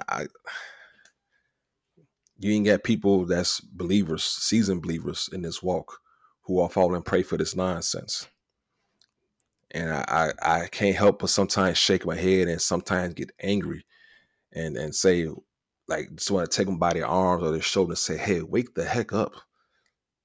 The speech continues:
Are you not seeing what's going on? Are you not seeing that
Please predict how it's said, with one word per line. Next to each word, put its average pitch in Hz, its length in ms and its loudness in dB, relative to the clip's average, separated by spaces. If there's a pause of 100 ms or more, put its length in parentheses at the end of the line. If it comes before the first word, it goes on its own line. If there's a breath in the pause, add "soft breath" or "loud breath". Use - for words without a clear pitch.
(560)
Are 87 100 -4
you 104 140 0
not 110 280 4
seeing 110 420 -2
what's 104 160 -2
going 107 300 -2
on? 107 60 -2
Are 101 100 -2
you 101 100 -2
not 107 180 -2
seeing 107 360 -2
that 87 200 0